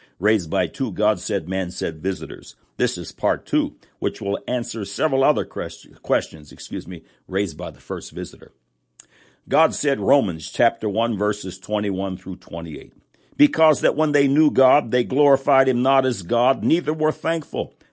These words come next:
but became vain in their imaginations, and their foolish heart was darkened. Professing themselves to be wise, they became fools, and changed the glory of the uncorruptible God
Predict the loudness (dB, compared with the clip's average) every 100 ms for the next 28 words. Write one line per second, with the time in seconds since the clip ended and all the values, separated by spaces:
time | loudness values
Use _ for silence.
0 | 0 0 0 -4 0 0 0 0 2 2
1 | 0 2 2 0 -2 -2 -4 -4 -4 -6
2 | -14 -16 _ -4 -2 2 2 2 0 0
3 | -2 0 0 0 -4 -8 -4 -4 -4 -14
4 | -20 _ _ _ -4 2 4 4 0 0
5 | 0 4 4 4 0 -2 0 2 4 4
6 | 2 0 0 -2 -2 -2 -2 -6 -8 -8
7 | -12 -18 -20 _ -4 -2 -2 0 2 2
8 | -2 -4 0 4 6 6 6 0 -8 _
9 | 0 0 2 0 2 -2 0 -2 2 2
10 | 2 -4 -4 -2 0 0